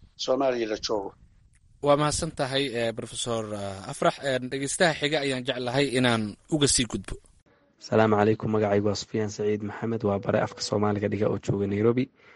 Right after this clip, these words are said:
Speaker 3: Doctor Maxamed Daahir Afrax waan salaamayaa. Laba su'aal ayaan weydiinayaa doctorka. Eh, su-aasha koowaad waxaa weeye, een, macallimiin ahaan agabka Soomaaliga,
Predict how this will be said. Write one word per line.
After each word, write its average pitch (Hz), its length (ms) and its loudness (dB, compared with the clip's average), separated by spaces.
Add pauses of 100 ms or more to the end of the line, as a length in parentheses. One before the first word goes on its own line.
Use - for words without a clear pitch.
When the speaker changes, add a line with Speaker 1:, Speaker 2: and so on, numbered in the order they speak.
(220)
Speaker 3:
Doctor - 260 -4
Maxamed 104 360 -4
Daahir 104 260 2
Afrax - 280 -10
waan 98 120 -4
salaamayaa. 104 540 -2 (340)
Laba 113 180 4
su'aal 117 240 0
ayaan 104 200 4
weydiinayaa 104 400 0
doctorka. 107 380 -2 (560)
Eh, 123 160 4
su-aasha 135 300 0
koowaad 117 280 4
waxaa 113 200 0
weeye, 117 440 2 (580)
een, 104 540 2 (260)
macallimiin 107 480 0
ahaan 117 300 2 (420)
agabka 113 480 -2 (240)
Soomaaliga, 104 840 0